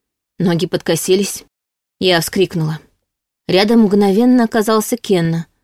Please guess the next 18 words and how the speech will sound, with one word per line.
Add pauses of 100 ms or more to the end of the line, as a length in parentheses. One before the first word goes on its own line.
(360)
Подхватил
меня
на
руки, (340)
прижимал
к
своей
груди. (640)
Я
уткнулась
в
неё
носом. (800)
Демон
пах (360)
теплом
и
дождём.